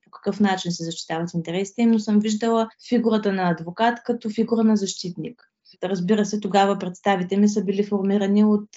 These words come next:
филмите, което с радост ще разбия клишета, <laughs> свързани с това, защото мен са ме заблудили и съм сигурна, че заблуждават и други ученици. Но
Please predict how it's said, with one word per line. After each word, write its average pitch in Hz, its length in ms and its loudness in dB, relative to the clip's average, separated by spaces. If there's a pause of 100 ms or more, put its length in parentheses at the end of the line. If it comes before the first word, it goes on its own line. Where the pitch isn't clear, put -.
(100)
филмите, 185 600 0 (520)
което 185 540 0
с 185 240 -8
радост 180 420 2
ще - 220 -4
разбия 180 440 2
клишета, 196 460 4
<laughs> - 60 0
свързани 226 380 4
с 233 280 0
това, 208 220 2
защото 226 400 0
мен 247 300 6
са 220 100 0
ме 214 120 6
заблудили 190 720 2
и 240 40 -2
съм 226 200 -2
сигурна, 214 420 -2
че 208 260 -6
заблуждават 202 680 -2
и 190 40 -12
други 180 380 -2
ученици. 170 640 -4 (240)
Но 214 380 0